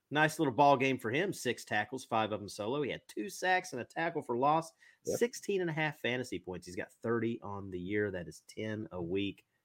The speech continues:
Speaker 1: Good stuff. Good
Speaker 2: Yep.
Speaker 1: stuff. Somebody else that stuck out to you, man.
Speaker 2: Um, there's Akeem Davis, uh, Gaither for the, uh,
Speaker 1: Mm-hmm.
Speaker 2: the Bengals. He had, uh, thirteen tackles, nine solo, and a tackle for a loss. Uh,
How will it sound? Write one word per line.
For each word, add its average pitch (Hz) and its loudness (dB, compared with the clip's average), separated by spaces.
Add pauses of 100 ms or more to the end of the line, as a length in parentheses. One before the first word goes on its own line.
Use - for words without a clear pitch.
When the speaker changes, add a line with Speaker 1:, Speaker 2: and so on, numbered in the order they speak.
(1000)
Speaker 1:
Good 85 0
stuff. - -8 (280)
Good 87 0
Speaker 2:
Yep. - 2
Speaker 1:
stuff. - -4 (920)
Somebody 175 12
else 147 12
that 147 2
stuck 147 6
out 131 8
to 120 0
you, 127 4
man. 92 -4 (640)
Speaker 2:
Um, 120 10 (580)
there's 127 10
Akeem 165 10
Davis, 131 12
uh, 107 12
Gaither 113 10
for 110 6
the, 95 10
uh, 87 8
Speaker 1:
Mm-hmm. 131 0 (760)
Speaker 2:
the 98 8
Bengals. 107 10
He 131 12
had, 123 12
uh, 87 12 (360)
thirteen 120 10
tackles, 107 10
nine 107 12
solo, 107 12
and 101 8
a 87 8
tackle 98 8
for 101 6
a 95 10
loss. 95 8 (640)
Uh, 90 12